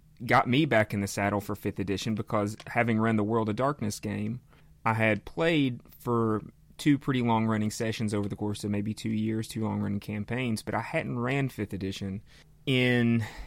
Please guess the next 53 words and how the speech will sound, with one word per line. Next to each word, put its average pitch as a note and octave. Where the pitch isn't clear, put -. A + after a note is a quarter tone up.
well, C3
since C#3+
the C3+
last A#2+
time A#2
I G#2+
played C3
with F#2+
you B2+
guys, G2+
and, G#2
and G2+
that A2
was A#2
a G#2+
one-shot, G#2+
maybe G2
two -
years A2+
ago, G2+
and A2
then A#2
I C#3
ran E3+
maybe C3
ten B2+
sessions B2
about G#2
six -
months G#2
before G2
that. G2
So D3
it'd D#3
been A3
two C#3
and D3
a D3
half D3
years B2+
since A#2
I A#2
really A2+
got A2
in A2+
the A2
D G#2
M's A#2+
chair G#2
in G2+
fifth G2+
edition, G#2
and G#2